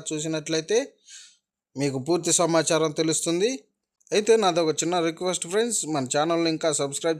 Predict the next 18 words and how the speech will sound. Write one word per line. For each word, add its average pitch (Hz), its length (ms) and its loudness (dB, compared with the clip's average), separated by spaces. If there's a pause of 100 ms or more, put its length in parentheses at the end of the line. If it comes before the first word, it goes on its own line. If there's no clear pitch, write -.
చేసుకోకపోతే 165 680 0
సబ్స్క్రైబ్ 143 480 -2 (100)
చేసుకోండి. 160 440 0 (400)
ఇంకా - 180 -2
లేట్ 143 320 2
చేయకుండా 143 320 4
వివరాల్లోకి 143 640 4
వెళ్దాం. 151 260 2 (800)
పెన్షనర్లు 208 580 6
ఆన్‌లైన్ 196 440 4
లేదా 185 240 4
ఆఫ్‌లైన్ 175 540 4
విధానంలో 175 580 2
లైఫ్ 165 280 2
సర్టిఫికేట్ 170 640 -6
విధిగా 156 340 0
సమర్పించాల్సి 156 840 -2
ఉంది. 131 320 -4